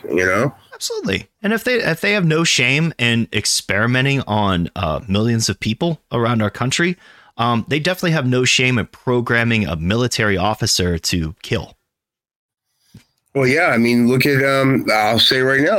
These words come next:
Speaker 1: uh, Eric Harris and my research into Columbine,
Speaker 2: Mm-hmm.
Speaker 1: uh, right before, you know, he was, uh, met with, by a military recruiter, and they said that that was a part of the reason he snapped, uh,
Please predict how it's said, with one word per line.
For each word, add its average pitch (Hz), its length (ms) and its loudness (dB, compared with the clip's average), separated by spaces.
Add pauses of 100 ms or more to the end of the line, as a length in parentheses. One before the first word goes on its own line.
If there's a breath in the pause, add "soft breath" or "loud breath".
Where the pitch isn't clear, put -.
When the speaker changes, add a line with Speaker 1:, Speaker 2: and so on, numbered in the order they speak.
Speaker 1:
uh, 95 160 2 (100)
Eric 113 440 2
Harris 151 480 2
and 107 240 4
my 98 100 2
research 117 540 2
into 123 200 2
Columbine, 113 680 2 (300 loud breath)
Speaker 2:
Mm-hmm. 101 240 -2
Speaker 1:
uh, 80 140 2
right 110 240 2
before, 147 500 2
you 101 140 4
know, 98 180 2
he 107 200 4
was, 107 260 4
uh, 101 160 4
met 104 300 2
with, 117 240 0
by 117 140 2
a 113 100 2
military 123 580 2
recruiter, 95 760 2
and 87 120 2
they 92 100 2
said 104 280 2
that 104 260 2 (600 loud breath)
that 110 140 2
was 113 140 2
a 104 60 0
part 135 220 0
of 127 60 2
the 123 80 2
reason 123 320 2
he 120 160 2
snapped, - 720 -2 (100)
uh, 107 200 2